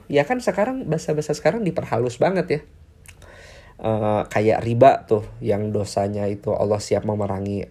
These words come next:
pihak-pihak yang riba, eh diperhalus istilahnya sama istilah bunga, <laughs> kan gitu, jadi kesannya gimana. Termasuk kayak zina tuh diperhalus banget, kayak ada istilah apa tuh, pernah dengar tuh saya lagu, yang namanya lagu tuh kalau nggak salah lagu,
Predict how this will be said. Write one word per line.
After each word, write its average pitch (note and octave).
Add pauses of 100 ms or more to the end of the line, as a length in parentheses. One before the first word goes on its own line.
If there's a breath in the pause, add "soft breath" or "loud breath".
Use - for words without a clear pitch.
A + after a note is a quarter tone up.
pihak-pihak G2+
yang G2+
riba, A#2 (400 soft breath)
eh F3
diperhalus A#2+
istilahnya A#2
sama A2
istilah A#2
bunga, A2+ (100)
<laughs> -
kan E3+
gitu, E3
jadi A#2
kesannya A#2+
gimana. A2 (440 loud breath)
Termasuk F3
kayak E3+
zina B2+
tuh B3
diperhalus F3
banget, A3
kayak A2+
ada A2+
istilah A2+
apa D#3+
tuh, - (320 loud breath)
pernah -
dengar G#3+
tuh G3
saya F#3
lagu, D#3+
yang C3+
namanya B2
lagu A2+
tuh -
kalau A2
nggak A#2+
salah B2+
lagu, A#2